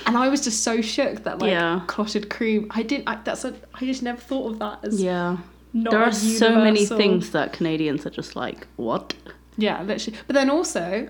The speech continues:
Speaker 1: I never heard of a pierogi until I came here.
Speaker 2: I have.
Speaker 1: I hadn't. And a pierogi is basically, like, a Western dumpling.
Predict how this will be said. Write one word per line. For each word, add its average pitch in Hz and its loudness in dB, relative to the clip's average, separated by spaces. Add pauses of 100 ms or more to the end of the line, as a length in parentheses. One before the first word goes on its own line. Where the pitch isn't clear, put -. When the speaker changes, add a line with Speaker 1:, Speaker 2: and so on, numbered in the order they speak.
(100)
Speaker 1:
I 233 0
never 262 -2
heard 233 -2
of 226 -2
a 220 -2
pierogi 220 -2 (360)
until 214 -4
I 175 -4
came 175 -10
here. - -12 (560)
Speaker 2:
I 208 -6
have. 180 -6 (280)
Speaker 1:
I 240 -8
hadn't. 214 -8
And 226 0
a 233 -4
pierogi 240 -2
is 214 -2
basically, 233 -6
like, 214 -2
a 214 0
Western 208 -2
dumpling. 220 -8